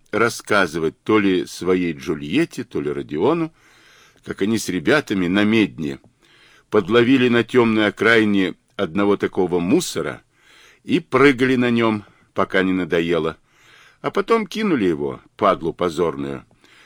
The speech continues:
в незакрытый колодец теплотрассы, где он, надо полагать, благополучно и помер.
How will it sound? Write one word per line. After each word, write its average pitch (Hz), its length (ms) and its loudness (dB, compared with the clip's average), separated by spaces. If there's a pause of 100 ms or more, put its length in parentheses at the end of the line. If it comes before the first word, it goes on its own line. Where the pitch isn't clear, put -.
(120)
в - 100 -10
незакрытый 101 580 0
колодец 101 560 2
теплотрассы, 95 840 -2 (680)
где 95 220 2
он, 120 140 4
надо 131 220 0
полагать, 151 600 0 (440)
благополучно 87 680 -4
и 76 80 -8
помер. 65 460 -12